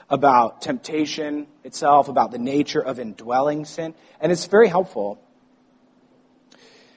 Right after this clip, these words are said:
for us to understand the Christian life is a battle. There's a war going on.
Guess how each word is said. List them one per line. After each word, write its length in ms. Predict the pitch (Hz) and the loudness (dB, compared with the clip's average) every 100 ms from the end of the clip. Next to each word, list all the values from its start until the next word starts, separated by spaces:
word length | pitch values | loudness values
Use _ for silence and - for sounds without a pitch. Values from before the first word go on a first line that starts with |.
| _ _ _ | _ _ _
for 160 | - 165 | 2 2
us 100 | 180 | 2
to 60 | |
understand 420 | 175 156 - 175 | -2 -2 0 0
the 60 | 156 | 2
Christian 380 | 185 185 240 170 | 0 2 2 2
life 340 | 151 165 156 - | 2 0 -2 -4
is 160 | 147 | -4
a 60 | 135 | -4
battle. 540 | 101 120 131 120 - _ _ _ _ _ _ | -2 0 0 0 -4 _ _ _ _ _ _
There's 240 | 151 139 | -6 -4
a 40 | 135 | -8
war 440 | 123 143 147 117 | 2 4 4 2
going 320 | 110 113 98 | -6 -14 -16
on. 220 | 90 92 | -20 -20